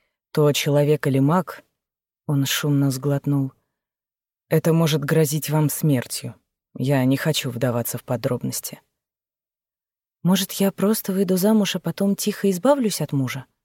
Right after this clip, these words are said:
Нет. У вас есть плюс. Вы ведьма. У вас уже есть природное проклятие.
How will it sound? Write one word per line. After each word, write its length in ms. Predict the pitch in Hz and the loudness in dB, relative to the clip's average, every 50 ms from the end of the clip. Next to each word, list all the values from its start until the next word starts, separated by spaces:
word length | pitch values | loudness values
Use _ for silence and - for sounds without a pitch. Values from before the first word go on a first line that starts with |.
| _ _ _ _ _ _ | _ _ _ _ _ _
Нет. 400 | 147 165 180 170 - - - _ _ _ _ _ _ _ _ _ _ _ _ _ | 2 4 4 2 0 -2 -16 _ _ _ _ _ _ _ _ _ _ _ _ _
У 80 | - | 0
вас 280 | 143 135 156 165 156 - | 2 4 4 2 2 -2
есть 320 | 156 170 185 - - - _ | 0 0 0 0 -2 -4 _
плюс. 420 | 208 180 170 139 - - - - _ _ _ _ _ _ | 0 2 2 0 -2 -8 -10 -12 _ _ _ _ _ _
Вы 280 | _ 147 135 165 165 175 | _ 0 2 4 4 4
ведьма. 500 | 156 190 196 165 127 127 135 120 107 - _ _ _ _ _ _ _ _ | 4 4 4 2 2 2 0 -2 -2 -6 _ _ _ _ _ _ _ _
У 80 | - 151 | 0 4
вас 240 | 147 156 160 147 - | 4 4 2 2 0
уже 300 | 175 165 143 151 190 190 | -2 0 2 2 2 2
есть 320 | 147 131 135 127 - _ | 4 2 0 -2 -4 _
природное 540 | - 151 147 135 135 147 151 147 170 170 165 | 0 2 2 4 4 2 2 4 2 2 2
проклятие. 680 | - 185 175 - 165 160 139 127 - - 131 127 - | 0 0 -2 0 0 0 0 0 -4 -8 -10 -12 -14